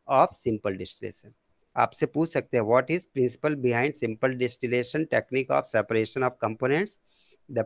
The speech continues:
principle behind si-, uh, simple distillation technique of separation is that in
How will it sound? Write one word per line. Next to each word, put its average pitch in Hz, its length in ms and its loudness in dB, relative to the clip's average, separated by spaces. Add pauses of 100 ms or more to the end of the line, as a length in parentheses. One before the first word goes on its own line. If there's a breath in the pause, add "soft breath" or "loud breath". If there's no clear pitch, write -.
principle 135 560 0
behind 139 400 2
si-, 127 320 -6
uh, 110 400 2
simple 120 420 2
distillation 131 540 -2
technique 127 360 -2
of 123 120 -8
separation 120 500 -2
is 123 120 -2 (100)
that 113 260 2 (540 soft breath)
in 135 60 0